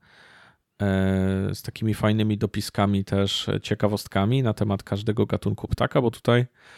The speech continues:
e, kart jest, e, sto dziewięćdziesiąt dziewięć, jeżeli dobrze liczyłem, albo dwieście, bo ja zamówiłem dwieście koszulek już do tej gry.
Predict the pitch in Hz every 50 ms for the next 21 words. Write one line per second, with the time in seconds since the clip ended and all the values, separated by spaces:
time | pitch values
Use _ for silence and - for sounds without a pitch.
0 | - _ - - 107 107 104 - - 131 147 151 - - 127 - - - - -
1 | 107 107 104 104 104 101 101 104 107 - - - - 117 117 113 110 107 107 113
2 | - 110 101 98 101 92 95 98 123 - - - - 101 101 101 98 110 104 107
3 | 104 104 101 - - 110 101 95 - 98 98 101 95 110 110 101 92 - - -
4 | - 98 98 101 104 104 101 107 101 98 95 98 101 - - - - - - -
5 | - 110 95 90 - 95 95 101 107 98 - 101 104 110 104 107 127 151